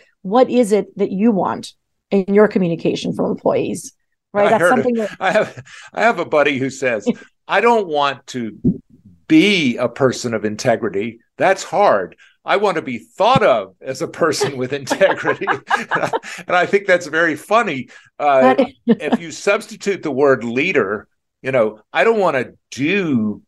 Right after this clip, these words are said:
Speaker 2: the hard things to be a leader because people are gonna be mad. Um, I could get fired if I tell the truth. Um, and if I don't place it in the right way, even if I do, I could get fired.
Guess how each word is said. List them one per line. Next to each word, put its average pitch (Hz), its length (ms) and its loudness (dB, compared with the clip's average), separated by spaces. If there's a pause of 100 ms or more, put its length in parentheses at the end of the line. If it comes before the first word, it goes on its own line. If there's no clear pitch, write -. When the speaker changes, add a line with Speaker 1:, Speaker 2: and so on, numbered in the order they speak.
(120)
Speaker 2:
the 123 120 -6
hard 135 380 2
things 113 880 -6 (360)
to 123 140 -2
be 139 520 2
a 113 140 -6
leader 117 540 0
because 117 360 -4
people 202 300 -2
are 151 40 -6
gonna 123 180 0
be 104 160 -10
mad. 117 760 -2 (580)
Um, 113 500 -2 (160)
I 147 180 -2
could 185 200 -6
get 113 200 -4
fired 143 880 -2 (260)
if 139 180 -10
I 123 140 2
tell 120 320 -2
the 101 120 -8
truth. - 640 -4 (480)
Um, 113 440 0
and 127 280 -10
if 131 160 -10
I 123 140 0
don't 131 460 0 (540)
place 131 260 0
it 139 80 -6
in 120 100 -6
the 117 80 -2
right 120 220 2
way, 123 180 0 (120)
even 165 300 -2
if 190 100 -4
I 175 140 4
do, 156 500 -2
I 139 120 -2
could 143 180 -18
get 139 120 -4
fired. 151 760 -4